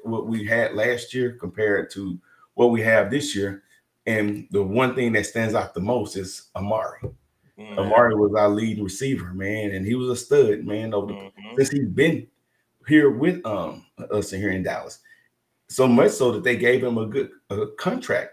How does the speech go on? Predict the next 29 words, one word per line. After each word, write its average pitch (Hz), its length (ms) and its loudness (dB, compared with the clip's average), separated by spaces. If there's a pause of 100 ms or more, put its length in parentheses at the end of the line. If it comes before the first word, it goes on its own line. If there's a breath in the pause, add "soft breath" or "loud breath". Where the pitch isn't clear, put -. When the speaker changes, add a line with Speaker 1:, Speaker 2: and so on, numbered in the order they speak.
Speaker 1:
what, - 180 -4
two 135 160 -4
years 156 280 2
ago. 110 200 -2
They 110 60 -4
gave 196 200 2
him 190 80 -4
a 185 40 0
lot 190 200 4
of 170 80 -2
Speaker 2:
Right. 139 140 -4
Speaker 1:
money, - 140 -4
man. 156 300 -8 (360)
Speaker 2:
Mm-hmm. 98 360 -12
Speaker 1:
Only 185 420 2
to 151 80 0
let 139 240 2
him 139 220 -6
go 143 400 -4 (540)
for 107 180 2
Speaker 2:
Right. 98 80 0
Speaker 1:
a - 40 -2
fifth 131 240 8
rounder, 95 560 0
man. 98 280 -2
And 101 120 -4
it, - 80 -6
it's 107 400 -4
just 107 280 0